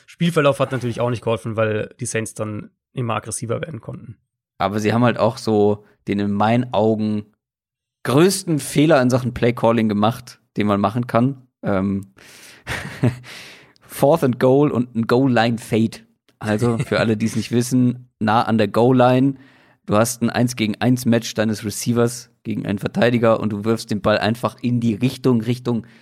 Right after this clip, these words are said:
Speaker 2: Ecke der Endzone und hoffst, dass dein Receiver damit runterkommt. Und ja, wenn du Mike Evans hast, ist das vielleicht,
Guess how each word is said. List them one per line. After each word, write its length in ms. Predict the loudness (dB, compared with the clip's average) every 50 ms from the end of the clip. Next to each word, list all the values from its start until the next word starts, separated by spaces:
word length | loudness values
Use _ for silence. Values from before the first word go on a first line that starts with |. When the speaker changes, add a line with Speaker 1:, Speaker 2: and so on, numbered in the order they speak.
| _ _ _ _ _ _ _ _ _ _ _ -2
Speaker 2:
Ecke 260 | 0 0 2 2 2
der 200 | 2 2 2 2
Endzone 800 | 2 0 0 0 0 0 2 2 2 2 2 2 2 2 0
und 320 | 0 0 0 0 0 -2 -4
hoffst, 340 | -2 -2 -2 -2 -2 -4 -4
dass 160 | -4 -4 -2
dein 300 | -2 0 0 0 -2 -2
Receiver 400 | -4 -4 -4 -4 -2 -2 0 0
damit 200 | 0 -2 -2 -2
runterkommt. 440 | -2 -2 -2 -2 -2 -2 -4 -4 -4
Und 160 | -8 -6 -4
ja, 400 | -2 2 2 4 4 4 4 2
wenn 120 | 2 2 2
du 60 | 2
Mike 280 | 2 2 0 0 -2 -2
Evans 280 | -2 -2 -2 -2 -2 -2
hast, 220 | -4 -4 -4 -10
ist 160 | -12 -10 -8
das 100 | -10 -10
vielleicht, 340 | -8 -4 -2 -2 -4 -4 _